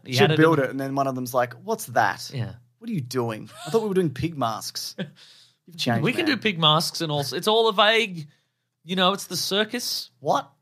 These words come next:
Speaker 1: You know, the circus, like a jigsaw.
Speaker 2: I know the circus, but what? Like
Speaker 1: Like
Speaker 2: a
Speaker 1: a
Speaker 2: jigsaw?
Speaker 1: jigsaw, like a jigsaw, you know?
Speaker 2: Like a jigsaw.
Speaker 1: Like the j-, a jigsaw of a circus. Like, you know, you're doing a jigsaw and it could be anything on it.
Speaker 2: But it's a circus.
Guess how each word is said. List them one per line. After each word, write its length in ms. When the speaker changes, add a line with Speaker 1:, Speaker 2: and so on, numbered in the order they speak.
Speaker 1:
You 120
know, 80
the 100
circus, 460
like 140
a 60
jigsaw. 280
Speaker 2:
I 40
know 220
the 120
circus, 520
but 220
what? 240
Like 140
Speaker 1:
Like 20
Speaker 2:
a 60
Speaker 1:
a 40
Speaker 2:
jigsaw? 240
Speaker 1:
jigsaw, 320
like 200
a 40
jigsaw, 460
you 160
know? 160
Speaker 2:
Like 240
a 80
jigsaw. 420
Speaker 1:
Like 220
the 80
j-, 160
a 80
jigsaw 480
of 80
a 40
circus. 680
Like, 160
you 60
know, 80
you're 180
doing 240
a 20
jigsaw 460
and 80
it 80
could 100
be 140
anything 340
on 160
it. 100
Speaker 2:
But 120
it's 140
a 40
circus. 760